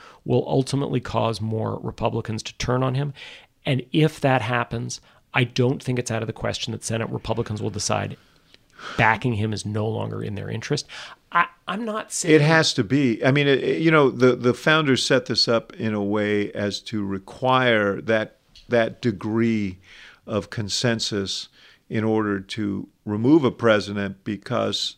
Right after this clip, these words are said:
Speaker 2: there is, the, the Democratic project relies on a sense of legitimacy of the people. And,
Speaker 1: Yes.
Speaker 2: and if forty percent of the people believe that this was a bloodless coup,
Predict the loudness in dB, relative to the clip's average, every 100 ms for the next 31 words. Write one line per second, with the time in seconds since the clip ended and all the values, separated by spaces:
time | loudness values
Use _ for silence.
0 | _ 0 0 2 2 2 -4 -10 -4 -4
1 | -2 -4 2 2 2 0 0 0 2 4
2 | 4 4 2 2 2 4 4 2 0 0
3 | 0 -6 -20 -20 -6 -2 2 2 2 -2
4 | -2 -2 0 2 2 2 -2 -2 -2 -4
5 | -6 -12 -6 -6 -6 -16 _ _ -10 -10
6 | -4 -4 0 2 2 2 0 0 2 -2
7 | -8 -16 -20 _ 2 4 4 0 2 2
8 | 0 -2 0 0 2 2 2 0 -2 -4
9 | -2 -4 -4 2 2 4 0 -4 -10 0
10 | 2 2